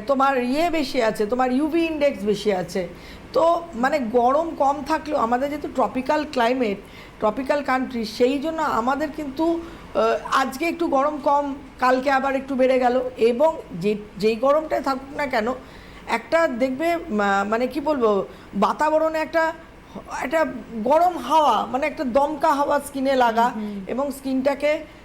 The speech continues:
Speaker 1: ড্যামেজ করে দেওয়া,
Speaker 2: এবং
Speaker 1: অয়েলি
Speaker 2: আমার মনে হয়
Speaker 1: স্কিনকে।
Speaker 2: যাদের অ্যাকনে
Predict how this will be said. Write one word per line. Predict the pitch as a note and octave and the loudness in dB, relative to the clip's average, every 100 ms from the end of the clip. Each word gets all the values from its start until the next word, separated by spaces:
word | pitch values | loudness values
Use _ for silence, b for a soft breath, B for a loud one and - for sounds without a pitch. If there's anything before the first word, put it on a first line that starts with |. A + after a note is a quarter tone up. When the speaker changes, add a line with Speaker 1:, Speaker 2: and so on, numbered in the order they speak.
| - | -4
Speaker 1:
ড্যামেজ | G#3 A#3+ C#4 C#4 | 0 2 0 -2
করে | - B3+ | 0 0
দেওয়া, | A3 G#3+ | 2 4
Speaker 2:
এবং | B3 | 4
Speaker 1:
অয়েলি | A3+ A#3+ | 4 4
Speaker 2:
আমার | C4 | 2
মনে | D#4+ F#4+ | 0 0
হয় | G4 | 0
Speaker 1:
স্কিনকে। | D4+ C#4 | 0 2
Speaker 2:
যাদের | - | 2
অ্যাকনে | A3+ A3 B3+ | 0 -2 -4